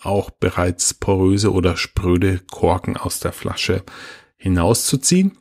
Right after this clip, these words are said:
Auch dazu werdet ihr ein Bild auf meinem Instagram-Account Wein verstehen leicht gemacht, äh, finden. Der Korken ist eine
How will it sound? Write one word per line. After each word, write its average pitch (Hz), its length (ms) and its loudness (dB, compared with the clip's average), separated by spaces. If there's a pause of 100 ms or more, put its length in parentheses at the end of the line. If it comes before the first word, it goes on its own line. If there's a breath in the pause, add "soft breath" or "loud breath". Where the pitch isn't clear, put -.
(140)
Auch - 220 -4
dazu 90 500 -2
werdet 90 340 0
ihr 85 300 0 (480 loud breath)
ein 90 460 -2 (400)
Bild 98 480 0
auf - 240 -6
meinem 90 340 0 (140)
Instagram-Account 98 1120 0 (120)
Wein 85 200 2
verstehen - 380 -4
leicht 82 260 -4
gemacht, - 460 -2 (340)
äh, - 260 -12
finden. 143 500 2 (1000 loud breath)
Der 110 140 4
Korken 123 440 2
ist - 280 0
eine 104 400 0